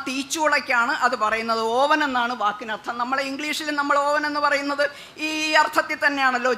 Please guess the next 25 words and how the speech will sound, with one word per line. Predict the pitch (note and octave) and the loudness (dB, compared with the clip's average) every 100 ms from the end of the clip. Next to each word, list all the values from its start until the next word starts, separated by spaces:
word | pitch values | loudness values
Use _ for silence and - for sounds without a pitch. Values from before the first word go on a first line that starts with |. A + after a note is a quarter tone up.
| D4 | -2
ചൂടാക്കുന്ന | D#4 D4+ C#4 C4 C4 B3 | 4 6 6 2 -4 -2
സാധനം. | G3+ F#3 G3+ - - - - - - - B3+ | -4 -4 -6 -8 -18 -20 -20 -20 -20 -2 0
അപ്പോൾ | C#4 B3+ A#3+ | 4 6 6
ആ | D4 D#4 | 6 4
അർത്ഥത്തിലാണ് | - - D4+ D4 C4+ D4 C4+ | 0 -6 -2 -2 -2 -4 -2
ഈ | C4 | 0
ആവാം. | A#3+ A#3 - - - | 2 2 0 -10 -10
ഇതിന് | B3 D#4 D4+ C#4+ - - - - | -2 2 2 0 -8 -20 -8 0
കെ | C4+ C#4+ | 0 2
കെ | F4+ E4 | 4 6
ബിർള | C#4+ C4+ D#4+ E4 | 4 6 6 6
ഫൗണ്ടേഷൻ്റെ | C4+ C4 C4+ C4 B3+ A#3+ C4 C#4+ - - - - - | 4 0 0 0 -2 -4 -2 -2 -4 -18 -20 -20 -4
നാല് | A#3+ C#4 D#4 D#4+ | 2 4 4 2
ലക്ഷം | D#4+ - E4+ C#4+ | 0 2 0 0
രൂപയുടെ | B3+ B3+ B3+ C4+ - G#3+ | -2 -2 0 0 0 -4
അവാർഡിന് | A3 A#3+ C4 B3+ C#4 D4+ - - | 0 2 2 0 -2 -4 -4 -2
അർഹ-, | A3 - C4+ C4 G3+ | -2 -2 -2 -2 -4
അർഹമായിട്ടുണ്ട് | A#3 A#3+ C4+ A#3 A3+ A#3 A#3 A3 B3+ G3+ | -8 -6 -8 -8 -12 -12 -16 -12 -12 -10
അവർ. | G#3 B3+ E4 - - - | -10 -10 -12 -14 -20 -6
മറ്റേ | A3+ C4 C4 A#3+ | -6 -4 -4 -4
നാലാ | A#3 C#4 E4+ F4 | -2 0 0 0
സോപ്പാര | D4+ C4 B3 A#3 A#3+ A3+ G3+ - - | -2 4 4 6 4 2 0 -10 -2
ട്രാൻസ്ജെൻഡറിനെ | B3 C#4 - D#4+ D4+ D#4 D4+ D4 | 2 2 2 2 4 4 2 -2
കുറിച്ച് | C#4 C#4 B3 | -4 -4 2
പരാമർശിക്കുന്ന | B3 B3 B3 B3+ B3+ A#3 | 2 2 -2 -4 -6 -8